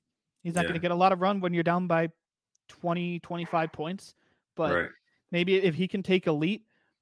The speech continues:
Speaker 1: Ayo only played nine minutes.
Speaker 2: Yeah.
Speaker 1: Like, I mean, he was plus three in those nine minutes, but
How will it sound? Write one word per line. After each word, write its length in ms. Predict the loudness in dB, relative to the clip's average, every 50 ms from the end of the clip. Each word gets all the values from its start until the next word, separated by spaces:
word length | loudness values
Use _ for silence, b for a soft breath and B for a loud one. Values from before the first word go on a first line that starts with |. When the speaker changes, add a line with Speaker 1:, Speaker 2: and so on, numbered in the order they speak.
| _ _ _ -2
Speaker 1:
Ayo 400 | 2 4 6 6 6 6 4 4
only 240 | 2 0 0 -2 -4
played 320 | -4 -4 -4 -4 -4 -4
nine 280 | -4 -4 -4 -2 -2 0
minutes. 480 | 0 -2 -2 -4 -8 -14 -20 -20 -20 _ _ _ _ _ _ _ _ _ -10 -4
Speaker 2:
Yeah. 80 | -4 -2
Speaker 1:
Like, 180 | -2 -4 -8 -12 _ _ _ _ _ _ _ _ _ _ -10
I 60 | -6 -2
mean, 100 | 0 0
he 60 | 0
was 100 | 0 0
plus 240 | 0 -2 -2 -2 -4
three 340 | -8 -4 -4 -2 -2 -2 -4
in 80 | -4
those 220 | -4 -6 -6 -6 -6
nine 220 | -6 -6 -6 -6
minutes, 440 | -4 -6 -6 -6 -8 _ -18 -20 _ _ _ _ -4
but 280 | -2 -2 -2 -2 _